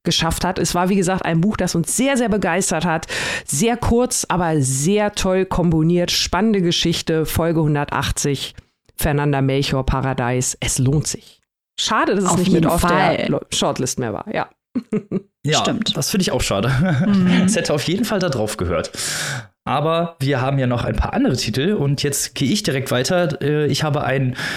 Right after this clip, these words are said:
Speaker 3: eine Kurzgeschichtensammlung, eine von drei Kurzgeschichtensammlungen, die insgesamt auf der Longlist standen. Und zwar geht es jetzt um Nach der Sonne von Jonas Eicker, beziehungsweise im, in der englischen Übersetzung After the Sun.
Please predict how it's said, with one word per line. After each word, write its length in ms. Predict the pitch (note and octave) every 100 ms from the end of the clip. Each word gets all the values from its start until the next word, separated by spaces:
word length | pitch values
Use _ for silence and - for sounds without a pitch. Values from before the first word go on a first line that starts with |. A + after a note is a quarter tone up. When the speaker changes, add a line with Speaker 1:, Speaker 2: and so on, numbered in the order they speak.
| -
Speaker 3:
eine 200 | D3+ D#3
Kurzgeschichtensammlung, 1300 | - G3 G3 C3+ C3+ - - G#2+ G2+ A2 D3 A#3 - -
eine 240 | C3+ C#3
von 220 | C3+ - G#2+
drei 240 | - E3+
Kurzgeschichtensammlungen, 920 | E3 B2+ - - A2 A#2+ A2 A2 A2
die 120 | A2 F#2+
insgesamt 400 | G2+ A2+ G#2+ G2+
auf 140 | G#2+
der 100 | G#2+
Longlist 460 | G2+ A2+ A2 - -
standen. 540 | - A2+ A#2 E3+ C#4+ - - -
Und 100 | -
zwar 200 | E3 E3
geht 160 | C#3 D3
es 60 | -
jetzt 200 | C#3+ C#3
um 240 | C3 B2+ C3 B2 -
Nach 380 | B2 D#3 G3
der 100 | E3+
Sonne 320 | C#3 B2+ C3 C3
von 220 | - A#2
Jonas 360 | B2 D#3 C3+
Eicker, 300 | G#2 B2 C#3+
beziehungsweise 540 | A2+ - A#2+ A2 A2 A2+
im, 180 | - A2
in 160 | -
der 160 | A2 G#2
englischen 340 | C3+ C3 C3
Übersetzung 600 | G#2 G#2+ A2 G#2 A2+ A2 - - -
After 500 | A2+ B2 - A#2+ -
the 220 | G#2+ A2 G#2+
Sun. 460 | - - E3 F2